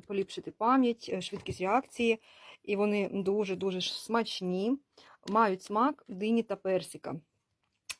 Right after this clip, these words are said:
Е, по дві пігулки на день.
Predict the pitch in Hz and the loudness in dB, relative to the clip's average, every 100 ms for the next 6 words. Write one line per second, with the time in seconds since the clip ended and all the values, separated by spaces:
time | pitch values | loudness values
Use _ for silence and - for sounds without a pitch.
0 | _ _ _ _ _ _ 190 175 175 170 | _ _ _ _ _ _ -6 -4 -2 -2
1 | 170 165 202 190 202 175 160 - - - | -2 -2 -4 -2 0 0 0 -4 -20 -20
2 | - - 196 269 294 269 262 247 - 180 | -12 -4 2 2 2 4 6 4 2 -2
3 | 196 190 170 - 156 175 233 285 | 0 0 0 -2 0 4 6 4